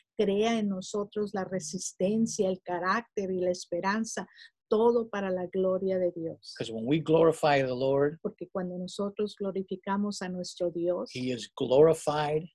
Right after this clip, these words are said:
Speaker 2: when
Speaker 1: Él,
Speaker 2: we are satisfied.
Speaker 1: Él es glor-, Él es glorificado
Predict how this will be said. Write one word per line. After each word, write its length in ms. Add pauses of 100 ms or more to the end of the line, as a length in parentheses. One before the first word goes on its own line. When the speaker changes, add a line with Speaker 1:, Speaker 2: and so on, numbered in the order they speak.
(280)
Speaker 2:
when 180
Speaker 1:
Él, 140
Speaker 2:
we 120
are 140
satisfied. 800
Speaker 1:
Él 120
es 300
glor-, 240 (300)
Él 240
es 200
glorificado 920